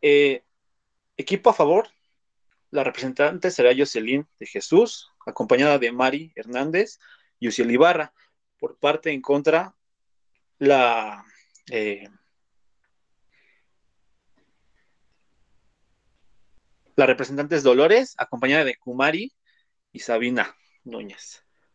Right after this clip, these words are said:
Si bien, este, doy inicio a esto, cediéndole la palabra a Jocelyn.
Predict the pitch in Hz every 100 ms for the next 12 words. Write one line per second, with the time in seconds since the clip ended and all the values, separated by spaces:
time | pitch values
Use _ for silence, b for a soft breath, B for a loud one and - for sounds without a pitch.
0 | _ _ _ _ _ _ b b b -
1 | 139 156 175 190 143 131 - 131 127 127
2 | 123 _ - 151 156 156 - 135 135 -
3 | 170 202 _ _ _ _ _ _ _ _
4 | _ _ - - 127 135 147 139 117 -
5 | 117 123 139 170 180 _ _ _ - 127
6 | 110 107 113 110 101